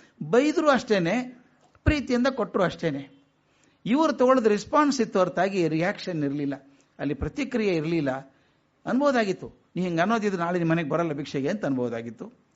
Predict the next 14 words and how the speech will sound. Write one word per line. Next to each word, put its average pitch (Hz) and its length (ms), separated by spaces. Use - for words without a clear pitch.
ಯಾರಿಗೆ 208 300
ನಷ್ಟ 151 220
ಆಗ್ತಿತ್ತು? 143 600
ಆದ್ರೆ 254 280
ಅವ್ರು 233 140
ಏನೂ 277 280
ಅನ್ಲಿಲ್ಲ. 214 320
ಅದಕ್ಕೆ 180 220
ನಾನು 170 120
ಹೇಳೋದು, 208 720
ಜೀವನದಲ್ಲಿ 196 560
ಇರುವಂತಹದ್ದು 170 580
ಪ್ರತಿಕ್ರಿಯೆ 233 560
ಮಾಡಿದಾಗ 147 500